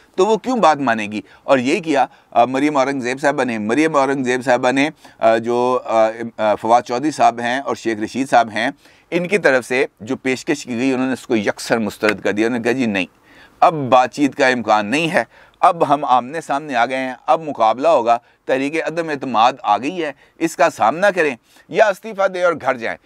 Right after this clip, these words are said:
अ, there is no other option left। लिहाजा यहाँ पर भी point of no return आ गया। अ, अपोजिशन की तरफ से point of no return, हुकूमत की तरफ से point of no return, और हुकूमत ने इस वक्त जिसको टारगेट किया हुआ है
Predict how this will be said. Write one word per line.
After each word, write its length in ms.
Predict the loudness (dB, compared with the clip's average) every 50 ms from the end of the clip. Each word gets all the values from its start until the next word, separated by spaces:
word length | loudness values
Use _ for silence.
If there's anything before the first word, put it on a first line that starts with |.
| _ _ _ 0
अ, 260 | 2 2 2 2 -2 -4 -6 -10 _ -10 -6
there 300 | -4 -2 0 0 0 -2
is 140 | -2 -6 -6
no 240 | -2 2 2 2 2 2
other 200 | 0 0 0 2 2 2
option 380 | 2 0 -2 -12 -12 -10 -8 -4 -4
left। 180 | -4 -4 -6 -10 _ _ _ _ -6
लिहाजा 400 | -4 -2 -2 0 0 2 2 2 2 0 -2 -4 -4
यहाँ 280 | -4 -4 -4 -4 -4
पर 120 | -6 -4 -4
भी 120 | -4 -4
point 320 | -4 -2 -2 -2 0 0 -2
of 60 | -4
no 200 | -2 -2 -2 0
return 280 | 0 0 0 0 2
आ 100 | 2 0
गया। 200 | 0 0 -2 -4 -4 _ _ _ _ _ _ _
अ, 200 | 2 2 2 2 2
अपोजिशन 540 | 0 -2 -2 -4 -8 -8 -8 -8 -8 -8 -8
की 80 | -8 -6
तरफ 200 | -4 -4 -2 -2
से 80 | -4
point 280 | -4 -2 0 0 0 0
of 80 | -2 -2
no 160 | 0 0 2
return, 340 | 2 2 4 4 2 2 0 -4 _ _ _ _ _ _ -8 -8
हुकूमत 340 | -6 -4 -4 -4 -2 -2
की 100 | -2 -2
तरफ 220 | 0 0 0 0 2
से 120 | 0 0
point 320 | 0 0 2 2 2 2 2
of 100 | 0 0
no 200 | 0 -4 -4 -4
return, 300 | -2 -2 -2 -4 -4 -6 _ _ _ _ _ _ 2
और 220 | 4 4 4 4
हुकूमत 540 | 0 -2 -4 -4 -4 -2 2 2 2 2 2 -2
ने 100 | -6 -4
इस 300 | -4 -6 -8 -8 -4 -2
वक्त 280 | 0 0 0 0 0
जिसको 440 | -2 -8 -8 -8 -10 -6 -4 -4 -4
टारगेट 560 | -4 0 _ 4 4 4 4 2 0 -2 -2
किया 260 | -4 -2 2 4 4 4
हुआ 120 | 2 0
है 80 | -4